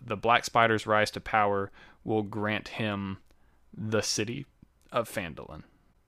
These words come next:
So that's his lofty aspirations. He just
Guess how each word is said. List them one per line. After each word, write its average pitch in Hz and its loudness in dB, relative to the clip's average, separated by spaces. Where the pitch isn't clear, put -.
So - -8
that's 107 -2
his 113 -2
lofty 104 0
aspirations. 95 -6
He - -10
just 95 -10